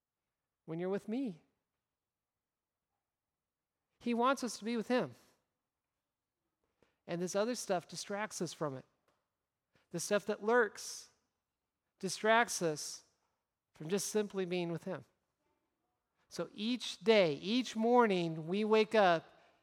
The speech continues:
his invitation to us is, "Suzanne, you are worth it. Be with me today.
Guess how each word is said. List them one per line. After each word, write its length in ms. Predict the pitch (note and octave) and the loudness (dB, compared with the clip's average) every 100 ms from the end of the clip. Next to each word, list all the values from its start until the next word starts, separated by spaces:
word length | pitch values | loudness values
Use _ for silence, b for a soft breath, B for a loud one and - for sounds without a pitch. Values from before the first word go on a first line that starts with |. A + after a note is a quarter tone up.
| _ | _
his 260 | G#3 G#3+ | 2 4
invitation 600 | A3+ A3+ A3 A3 A3 - G3+ | 6 4 4 4 2 0 -4
to 160 | F#3 | 2
us 220 | F3 D#3+ - | 4 4 2
is, 340 | E3+ D#3 - - _ _ _ _ _ _ _ _ _ _ _ _ _ _ _ _ _ _ _ | -2 -2 -8 -16 _ _ _ _ _ _ _ _ _ _ _ _ _ _ _ _ _ _ _
"Suzanne, 600 | - F#3 D#3+ F3+ F#3 E3 D3 | -12 -8 -4 -2 0 -2 -6
you 140 | E3 | -4
are 120 | F3 | -2
worth 320 | D#3+ F3+ F#3 F3 | -2 -2 -4 -6
it. 180 | D3+ - _ _ _ _ _ _ _ _ - | -8 -8 _ _ _ _ _ _ _ _ -4
Be 140 | F3+ | -2
with 200 | F3 D#3+ | -2 -4
me 140 | D#3 | -8
today. 420 | C#3 B2+ C3+ C3 | -10 -10 -10 -10